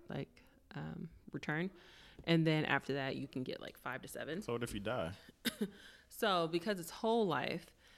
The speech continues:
Speaker 1: um, you guys will be guaranteed my life insurance plan.
Speaker 2: Who is you guys?
Speaker 1: You and the kids.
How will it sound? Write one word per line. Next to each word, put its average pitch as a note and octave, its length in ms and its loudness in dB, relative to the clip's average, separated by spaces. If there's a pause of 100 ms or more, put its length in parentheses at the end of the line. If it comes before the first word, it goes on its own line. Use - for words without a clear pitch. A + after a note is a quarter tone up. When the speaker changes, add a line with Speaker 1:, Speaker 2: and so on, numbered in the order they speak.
(180)
Speaker 1:
um, D3 720 0
you D#3 200 4
guys D3 240 2
will D3 80 0
be D#3 140 -2
guaranteed C#3 840 -4 (420)
my B2+ 540 -4 (100)
life C3 220 2
insurance - 300 -4
plan. - 220 -6 (960)
Speaker 2:
Who G2 100 -6
is F#2 120 -8
you F#2 80 -10
guys? F2+ 280 -8 (520)
Speaker 1:
You D#3+ 160 2
and D3+ 180 -2 (120)
the E3+ 80 -4
kids. - 280 -10